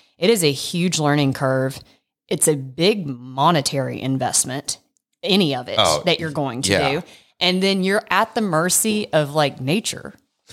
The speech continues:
Speaker 1: You can just have a bad crop and not get anything, you know?
Speaker 2: Absolutely.
Speaker 1: And so it's like,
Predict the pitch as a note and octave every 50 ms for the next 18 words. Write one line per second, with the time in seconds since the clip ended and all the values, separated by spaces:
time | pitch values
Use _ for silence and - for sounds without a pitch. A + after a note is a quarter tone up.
0 | - - - - F3+ F#3+ C4 - - F#4+ C#4 A3 F#3+ E3 - - E3 A3 A#3+ E3+
1 | D3+ C#3 D#3 E3+ G3 G3+ F#3+ D#3+ - - E3+ F3 A3+ B3+ A3 - - F3+ D#3+ D3
2 | D#3+ E3+ G3 - F3 D#3 E3 D#3+ - C#3 D3+ F#3 C4+ D#4 C#4 - - - D3+ C3+
3 | G2 G#2 C3 E3+ E3+ E3 - B2 D#3+ D#3 D#3 E3 E3+ G3 A#3+ - - - F3+ F#3
4 | G3 - - A3 G3+ G3+ G#3 G#3 G#3 - G3+ F#3 F#3 -